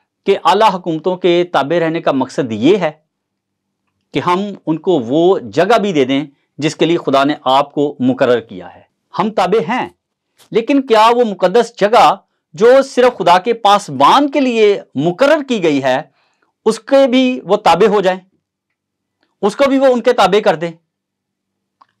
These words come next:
अगर ऐसा है तो ये हमारे लिए बड़ी सोचने की बात है। यहाँ पे एक और सवाल है जो मैं अपने नाजरीन से भी करना चाहूँगा और अपने मसीही जो पासबान हैं उनसे भी करना चाहूँगा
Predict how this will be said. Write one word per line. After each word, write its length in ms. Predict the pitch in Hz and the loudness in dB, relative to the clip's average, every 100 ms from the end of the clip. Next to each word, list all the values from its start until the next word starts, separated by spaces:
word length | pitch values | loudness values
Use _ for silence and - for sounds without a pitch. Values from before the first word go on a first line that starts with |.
| - | -6
अगर 200 | 135 185 | -2 -2
ऐसा 340 | 147 147 175 | -2 -2 -2
है 320 | 147 147 - _ _ _ | -2 -4 -6 _ _ _
तो 60 | 147 | -4
ये 220 | 135 156 | 0 0
हमारे 280 | 143 131 123 | 0 -2 -2
लिए 200 | 131 135 | -2 -2
बड़ी 280 | 120 131 - _ | -2 -4 -6 _
सोचने 480 | - - 139 135 123 | -10 -4 -2 -2 -4
की 120 | 113 | -6
बात 280 | 87 82 - | -8 -10 -12
है। 180 | - _ _ _ _ _ _ _ - | -20 _ _ _ _ _ _ _ -4
यहाँ 160 | 226 | -2
पे 100 | 262 | 0
एक 200 | 285 262 | -2 -4
और 280 | - 208 285 | -4 -2 -2
सवाल 420 | 269 226 180 170 | -2 0 2 0
है 280 | 170 170 185 _ _ - | -2 -4 -6 _ _ -4
जो 100 | 196 | 0
मैं 80 | 202 | 0
अपने 200 | 196 196 | -2 0
नाजरीन 460 | 175 165 135 202 | 2 2 0 -2
से 120 | 208 208 | 0 -2
भी 100 | 196 | 0
करना 260 | 180 185 | 0 0
चाहूँगा 560 | 175 160 190 151 143 - _ _ _ | 0 0 0 0 0 -4 _ _ _
और 240 | 156 160 160 | 2 4 4
अपने 800 | 156 151 160 175 175 170 160 156 | 2 -2 -6 -4 -2 0 -2 -4
मसीही 340 | 131 151 175 196 | -8 -6 -4 -2
जो 140 | 175 | -2
पासबान 560 | - 147 151 143 151 185 | 2 2 2 2 2 2
हैं 120 | 170 | -2
उनसे 260 | 151 147 220 | -4 -4 -2
भी 100 | 247 | -2
करना 240 | 247 208 | -2 -2
चाहूँगा 520 | 185 139 156 139 180 | -2 -4 -2 -2 -4